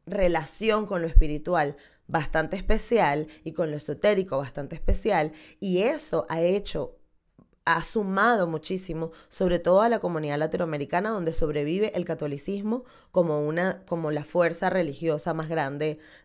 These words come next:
de, de esta región del continente americano. Y el tercer objetivo es aprobar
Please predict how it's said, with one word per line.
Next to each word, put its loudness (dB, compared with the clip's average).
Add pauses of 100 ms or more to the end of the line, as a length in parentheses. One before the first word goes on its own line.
de, -2
de -2
esta 2
región -6
del -6
continente -10
americano. -14 (840)
Y 4
el 2
tercer 2
objetivo 8
es 0
aprobar 4